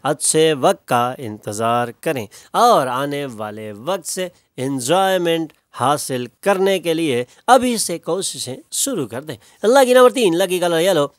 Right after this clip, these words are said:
हेल्थ हंड्रेड परसेंट, वेल्थ फ़ोर्टी परसेंट, फैमिली सिक्सटी परसेंट, लव ट्वेंटी परसेंट, ऑक्यूपेशन हंड्रेड परसेंट,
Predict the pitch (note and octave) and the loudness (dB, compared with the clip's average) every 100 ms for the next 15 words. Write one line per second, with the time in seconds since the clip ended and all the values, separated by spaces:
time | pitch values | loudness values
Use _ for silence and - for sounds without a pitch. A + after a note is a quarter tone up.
0 | _ - F#3+ D3+ D3 C#3+ B2+ - C#3+ C3 | _ -2 0 0 -2 -2 -6 -8 -8 -6
1 | C#3 B2+ A#2+ B2 A#2+ C#3+ C3 A#2+ A#2 A#2+ | -6 -6 -10 -10 -12 -10 -8 -10 -10 -14
2 | G#2+ A#2+ A#2+ C#3+ A#2+ A#2+ A#2+ A2+ A2 G#2+ | -16 -18 -12 -10 -8 -8 -10 -10 -12 -12
3 | C3 A#2 A#2 B2 B2 A#2+ A2 A#2 A2+ - | -10 -10 -12 -14 -12 -12 -10 -10 -10 -12